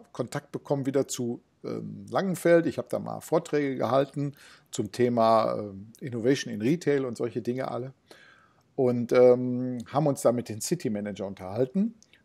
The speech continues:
der in diese Richtung auch innovationsoffen war. Und so hat sich ergeben, dass wir mit Langenfeld mal einen Workshop gemacht haben, wie könnte eigentlich so eine Art Future City aussehen. So, warum gerade Langenfeld?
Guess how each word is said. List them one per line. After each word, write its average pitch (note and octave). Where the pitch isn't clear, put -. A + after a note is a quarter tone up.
der B2+
in C#3+
diese B2
Richtung C#3+
auch -
innovationsoffen B2+
war. E2+
Und F#2+
so C#3
hat G3+
sich D3
ergeben, A2
dass A#2
wir F#3+
mit B2+
Langenfeld E3
mal C#3+
einen C3
Workshop C#3+
gemacht C3
haben, B2+
wie A#2+
könnte -
eigentlich A#2+
so A2
eine G#2
Art A2
Future C3+
City -
aussehen. -
So, G#2
warum C3
gerade B2
Langenfeld? G3+